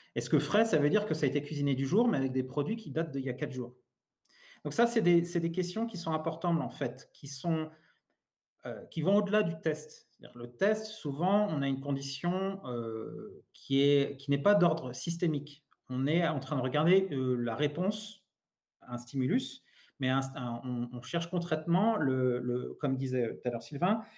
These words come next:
à un point très spécifique, on regarde la réponse. Là, on regarde une réponse globale. Pourquoi ? Parce que si je prends l'exemple de la, que le fournisseur, enfin, pas de livraison aujourd'hui,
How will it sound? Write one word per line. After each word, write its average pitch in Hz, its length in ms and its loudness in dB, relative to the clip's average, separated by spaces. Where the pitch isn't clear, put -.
à 143 80 4
un 165 80 6
point 202 240 2
très 202 160 0
spécifique, 185 600 0
on 139 60 4
regarde 165 240 4
la 147 80 6
réponse. 156 480 0
Là, 185 120 6
on 208 60 6
regarde 190 240 4
une 139 80 4
réponse 165 560 -2
globale. 147 520 2
Pourquoi ? 233 340 4
Parce - 200 0
que 156 300 4
si - 180 -6
je 170 100 -6
prends 202 180 0
l'exemple 170 460 0
de 147 80 0
la, 123 340 -2
que - 80 -6
le 127 120 -4
fournisseur, 151 480 -4
enfin, 123 360 -8
pas 170 80 2
de 165 60 0
livraison 143 320 0
aujourd'hui, 139 400 -4